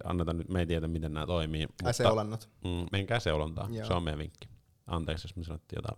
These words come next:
Speaker 1: väärin. Mutta tota, nää, me luetaan tää siis suoraan täältä, tota, ilmansyöpää piste fi sivustolta. Joo.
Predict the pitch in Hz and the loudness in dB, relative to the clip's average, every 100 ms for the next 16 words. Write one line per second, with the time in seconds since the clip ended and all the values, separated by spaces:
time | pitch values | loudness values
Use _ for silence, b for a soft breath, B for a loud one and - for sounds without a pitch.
0 | - 85 95 B B B B B - - | -4 -4 -4 B B B B B -14 -2
1 | 92 - 90 82 85 95 - - 135 131 | 0 2 2 4 6 4 2 0 8 8
2 | 123 127 127 120 113 107 101 104 - 104 | 8 8 10 12 10 10 8 6 8 8
3 | 92 87 87 85 87 - - - - 85 | 10 6 4 4 2 0 -4 -20 -2 0
4 | 78 87 101 87 82 82 90 80 - 78 | 2 2 4 2 2 2 4 4 2 -2
5 | 80 _ - - 87 - 85 - - 82 | -4 _ -10 -8 -8 -8 -12 -10 -10 -10
6 | - - 85 - - - _ _ _ _ | -12 -10 -10 -12 -20 -20 _ _ _ _
7 | _ _ _ _ _ - - B B B | _ _ _ _ _ -18 -14 B B B
8 | B _ 277 151 | B _ 2 2